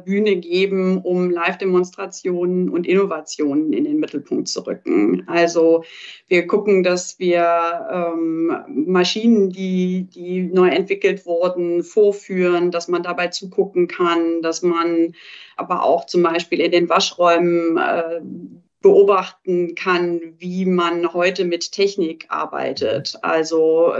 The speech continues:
ne, heute kann der, der Mülleimer automatisch melden, wenn er voll ist, oder das Bewertungssystem für die Reinigungskräfte, ähm, funktioniert digital. Ähm, so all diese Sachen haben sich in den letzten Jahren natürlich massiv weiterentwickelt.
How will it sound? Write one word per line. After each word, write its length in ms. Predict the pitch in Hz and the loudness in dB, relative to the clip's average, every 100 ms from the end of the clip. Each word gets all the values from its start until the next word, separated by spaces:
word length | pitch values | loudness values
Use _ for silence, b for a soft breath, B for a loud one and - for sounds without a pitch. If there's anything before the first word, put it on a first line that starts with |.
| - | -6
ne, 260 | 151 175 196 214 - 156 | -4 -2 -2 -2 -6 -2
heute 300 | 175 175 175 | -2 0 -2
kann 280 | - 180 | 0 2
der, 500 | 180 170 170 170 - _ - | 2 2 0 -4 -8 _ -4
der 100 | 180 | 0
Mülleimer 680 | 202 220 175 180 175 170 - | 0 -2 -4 -2 -2 -4 -4
automatisch 640 | 180 190 175 190 196 - | -4 -2 0 0 -4 -8
melden, 380 | 165 165 165 170 | -4 -4 -4 -6
wenn 120 | 160 | -8
er 100 | 170 | -6
voll 280 | 170 - 180 | -8 -2 0
ist, 440 | 190 135 117 117 - | 0 0 -4 -6 -4
oder 260 | 165 170 | -2 0
das 200 | 165 165 | -2 -4
Bewertungssystem 920 | 170 160 175 190 185 180 170 170 160 165 | -6 0 0 2 -2 -2 -8 -2 -2 -2
für 120 | 175 | -4
die 120 | 165 | -4
Reinigungskräfte, 1300 | - 160 180 165 165 - - 160 - - 151 156 156 B B B B B | -2 2 2 2 -4 -10 -6 -6 -6 -2 0 0 -4 B B B B B
ähm, 400 | 165 165 160 156 | -2 0 0 -2
funktioniert 880 | - 185 180 180 170 170 165 - - | 2 2 2 0 0 2 0 -2 -18
digital. 1040 | 151 165 165 160 147 147 151 143 139 - | -14 -12 -8 -4 -2 -2 -2 -2 -2 -2
Ähm, 580 | 165 156 156 156 156 - | -2 0 0 0 0 -2
so 200 | 160 - | -4 -4
all 180 | - 180 | -2 -2
diese 260 | 190 180 | -2 -4
Sachen 560 | 180 170 175 202 190 185 | -2 -4 2 2 2 0
haben 280 | 160 190 185 | -2 2 2
sich 240 | 175 - | 0 -8
in 80 | 170 | -6
den 120 | 160 | -2
letzten 340 | 160 160 - | -4 -6 -2
Jahren 300 | 180 160 175 | -2 0 2
natürlich 400 | 180 165 170 165 | 0 -2 -10 -8
massiv 460 | 165 160 - 190 185 | -6 -6 -6 -6 -6
weiterentwickelt. 1000 | 165 185 226 - 285 214 214 214 220 | -2 -2 -2 -2 0 -2 0 2 2